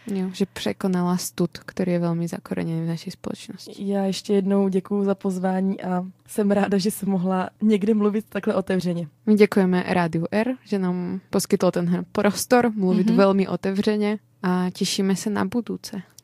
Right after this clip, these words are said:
Speaker 3: A sledujte naše stránky facebookový. Vyhonit ďábla na Rádiu R na Facebooku. Máme moc hezký design.
Speaker 1: Grafiku takzvaně.
Speaker 3: Grafiku. Takže určitě dejte like.
Speaker 1: Like.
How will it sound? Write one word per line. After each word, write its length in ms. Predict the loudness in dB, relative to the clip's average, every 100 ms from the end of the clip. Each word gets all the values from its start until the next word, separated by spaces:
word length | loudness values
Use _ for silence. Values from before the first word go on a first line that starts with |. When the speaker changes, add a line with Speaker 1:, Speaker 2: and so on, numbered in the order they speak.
| _ -10
Speaker 3:
A 60 |
sledujte 520 | -8 -4 -2 -2 0 0
naše 280 | 0 -2
stránky 520 | -6 -4 -2 -2 -4 -4
facebookový. 920 | 0 0 0 -4 -2 -4 -4 -10 -12 -4
Vyhonit 540 | 4 6 8 6 4
ďábla 720 | 2 4 6 4 2 0 -2 -4 _
na 180 | -2 0
Rádiu 400 | 0 -2 0 0 -2
R 300 | -4 -4 -6 -10 -6
na 100 | -4
Facebooku. 640 | 0 -2 -2 -8 -8 -4
Máme 260 | 0 2 2
moc 200 | 2 0
hezký 580 | 0 -2 -6 -6 -4 -4
design. 580 | -2 -2 -2 -4 -4 -8 -12 -6
Speaker 1:
Grafiku 440 | 2 2 2 0 -2
takzvaně. 380 | -2 -6 -6
Speaker 3:
Grafiku. 600 | -4 -4 -4 -10 -8 -10 -10 _ -20 -20 -20 _
Takže 280 | -2 0 0
určitě 420 | 0 -2 -2 0
dejte 640 | 0 0 0 2 2 0 -4 -8
like. 560 | 0 6 8 8 6
Speaker 1:
Like. 0 | 2